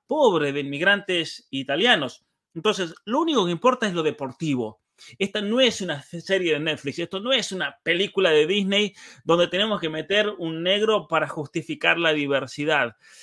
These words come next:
eh, donde todo lo arruinan porque hasta Blancanieves tiene que ser negra. Y curiosamente, ¿por qué no se animan, por ejemplo, a meter un Tarzán negro? Porque esto sería ideológicamente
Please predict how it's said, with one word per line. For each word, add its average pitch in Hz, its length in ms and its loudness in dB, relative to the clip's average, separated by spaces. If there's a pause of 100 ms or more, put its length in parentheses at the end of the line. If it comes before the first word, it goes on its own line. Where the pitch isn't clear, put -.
(140)
eh, 151 200 6
donde 175 400 0
todo 240 280 2
lo 180 80 0
arruinan 220 500 -4
porque 165 240 -2
hasta 175 260 -2
Blancanieves 175 760 -2
tiene 196 240 -4
que 156 120 -4
ser 180 180 -4
negra. 139 420 -4 (320)
Y 147 100 -10
curiosamente, 214 880 0 (480)
¿por 226 180 -6
qué 349 140 -4
no 277 140 -4
se 147 120 -8
animan, 180 360 -6
por 143 80 -6
ejemplo, 196 260 -4
a 170 60 0
meter 156 240 -2
un 165 160 -4
Tarzán 151 420 -4
negro? 123 460 -6 (640)
Porque 190 300 -4
esto 262 200 -6
sería 196 640 0
ideológicamente 180 1400 -2